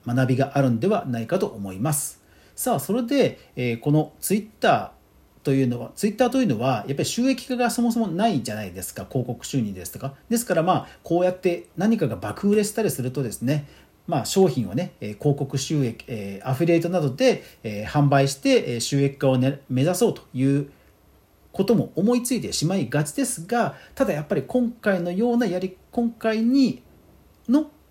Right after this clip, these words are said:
よう、今回のやり方を参考にして真似するのは絶対にやめましょう。と言いますのも、はい、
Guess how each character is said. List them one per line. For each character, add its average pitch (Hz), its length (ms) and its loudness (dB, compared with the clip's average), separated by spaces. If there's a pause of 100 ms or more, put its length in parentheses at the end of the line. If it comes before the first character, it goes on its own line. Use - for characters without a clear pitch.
よ 202 340 2
う、 - 40 -20
今 254 180 4
回 220 100 4
の 151 80 4
や 156 60 4
り 165 40 -2
方 175 140 -4
を - 20 0
参 220 260 0
考 233 180 4
に 240 100 4
し 233 60 -6
て 247 100 2
真 170 100 0
似 170 80 -2
す 220 120 -2
る 233 40 0
の 226 80 0
は 117 140 -4 (220)
絶 120 160 -8
対 127 160 0
に 196 160 2
や 120 120 -4
め 110 140 -6
ま 101 180 -6
し - 220 -4
ょ 143 200 4
う。 - 40 -14 (480)
と 233 140 0
言 208 160 2
い 233 60 6
ま 233 120 6
す - 140 0
の 127 80 4
も、 95 160 -6 (800)
は 147 100 2
い、 113 120 -4